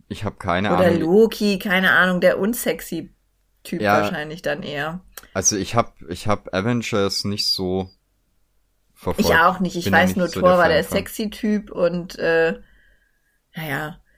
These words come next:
Speaker 2: Loki, die Serie war auch scheiße. Das war auch so eine Serie, wo ich
Speaker 1: Was?
Speaker 2: gesagt hab, „Oh, Volane, das musst du unbedingt gucken. Das ist so eine gute Serie. So gut, so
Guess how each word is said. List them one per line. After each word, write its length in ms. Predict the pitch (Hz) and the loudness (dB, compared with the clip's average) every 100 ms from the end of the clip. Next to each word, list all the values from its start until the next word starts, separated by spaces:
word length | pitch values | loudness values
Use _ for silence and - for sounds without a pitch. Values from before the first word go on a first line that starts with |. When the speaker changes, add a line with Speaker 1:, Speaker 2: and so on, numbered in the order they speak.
| _ _ | _ _
Speaker 2:
Loki, 380 | 196 202 202 190 | 4 4 4 -2
die 120 | 175 | -2
Serie 420 | 160 175 175 160 | 2 2 4 0
war 120 | 151 | 0
auch 80 | 143 | -4
scheiße. 640 | - - 143 147 - 151 - - _ | -8 -8 -6 -6 -4 -6 -6 -20 _
Das 140 | 175 202 | 0 2
war 160 | 165 | 4
auch 60 | 175 | 2
so 120 | 190 | 0
eine 100 | 180 | 0
Serie, 320 | 170 175 170 | 2 2 2
wo 40 | 170 | 0
ich 80 | 123 | 0
Speaker 1:
Was? 180 | 170 | 0
Speaker 2:
gesagt 240 | 190 180 - | 0 -4 -8
hab, 80 | - - - - | -14 -18 -14 -8
„Oh, 100 | 180 | 0
Volane, 400 | 190 196 196 185 | 4 4 4 2
das 140 | 175 214 | 0 -2
musst 160 | 208 | -2
du 40 | - | -2
unbedingt 320 | 240 247 233 | -2 -2 -4
gucken. 260 | - 226 170 | -8 -8 -10
Das 80 | - | -6
ist 60 | |
so 60 | 247 | -4
eine 140 | 254 | -6
gute 220 | 240 202 - | -6 -12 -8
Serie. 380 | - - - - | -8 -8 -12 -12
So 200 | - 370 | -10 -10
gut, 320 | - 190 - | -6 -6 -6
so 140 | - | -4